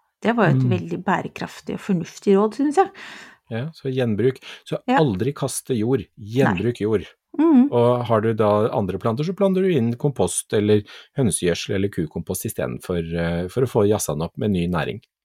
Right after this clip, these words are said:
Speaker 1: Mm. Og så er det lurt å lese ordentlig på frøpakka, så
Speaker 2: Ja.
Speaker 1: at du ser hva som, hva slags vilkår det står der, s-, og,
Speaker 2: Ja.
Speaker 1: og, ehm,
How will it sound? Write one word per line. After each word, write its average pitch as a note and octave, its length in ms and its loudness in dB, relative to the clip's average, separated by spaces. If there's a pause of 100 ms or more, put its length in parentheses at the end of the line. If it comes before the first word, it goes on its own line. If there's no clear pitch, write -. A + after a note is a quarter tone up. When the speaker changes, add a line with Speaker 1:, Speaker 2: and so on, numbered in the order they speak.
(120)
Speaker 1:
Mm. G3+ 340 2 (960)
Og A#3 60 -6
så B3 100 2
er - 40 2
det B3+ 140 -2
lurt A3+ 280 -2
å A#3+ 120 -2
lese G3+ 380 -4
ordentlig D#3 280 -10
på F#3+ 120 -8
frøpakka, A3 640 -4 (600)
så F2+ 140 -2
Speaker 2:
Ja. G3 100 4
Speaker 1:
at A#3 60 4
du A#3+ 60 -2
ser G3 440 -2
hva F3 260 0
som, F#3+ 160 -6
hva F3 220 -2
slags F3+ 220 -10
vilkår E3+ 420 -4
det F3 80 -14
står C#3+ 340 -10
der, D#4 200 2 (220)
s-, - 200 -20 (100)
og, G#3 180 -4
Speaker 2:
Ja. G3+ 80 0
Speaker 1:
og, G3 600 -4 (100)
ehm, G3 420 2